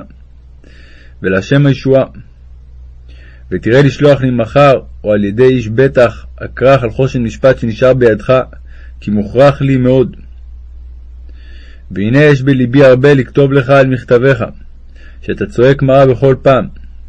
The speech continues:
ואני מבין מרחוק צעקתך ומכאוביך. בעל הרחמים ירחם עליך ויושיעך מהרה.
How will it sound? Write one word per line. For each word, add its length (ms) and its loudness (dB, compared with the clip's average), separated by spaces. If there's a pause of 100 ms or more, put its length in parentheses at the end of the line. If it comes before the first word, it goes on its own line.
(800)
ואני 200 -2
מבין 300 2
מרחוק 500 2
צעקתך 600 -2
ומכאוביך. 580 -2 (1500)
בעל 260 4
הרחמים 500 2
ירחם 420 2
עליך 340 2
ויושיעך 520 0
מהרה. 520 2